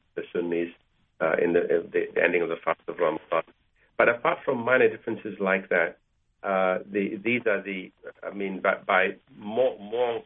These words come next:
we, we share one Quran, we share one creed, we share one set of acts of worship, uh, and the, uh, the differences were more historical, which have continued in terms of sectarian differences.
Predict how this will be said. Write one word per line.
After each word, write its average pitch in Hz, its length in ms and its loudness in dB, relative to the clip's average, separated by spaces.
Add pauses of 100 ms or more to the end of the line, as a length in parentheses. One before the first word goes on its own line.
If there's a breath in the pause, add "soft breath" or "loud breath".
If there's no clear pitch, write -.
(300)
we, 107 120 -8
we 101 180 -6 (120)
share 110 180 4
one 104 240 -2 (120)
Quran, 90 540 -2
we 87 140 -18 (120)
share 90 360 2 (420)
one 95 280 -2
creed, 95 400 -4
we 85 140 -12 (120)
share 87 160 -2
one 87 280 0
set - 200 -2
of - 100 -4
acts 82 300 -2
of 92 100 -14
worship, 87 460 0 (640)
uh, 82 240 4
and 95 240 2
the, 87 400 0
uh, 87 60 0
the 90 80 0
differences 95 680 -2 (120)
were 92 180 0
more 92 240 2
historical, 90 760 -2 (440)
which 98 180 -2
have - 200 0
continued 98 800 0
in 87 200 -6
terms 87 300 -8
of 85 80 -2 (100)
sectarian 104 720 -2
differences. - 600 -10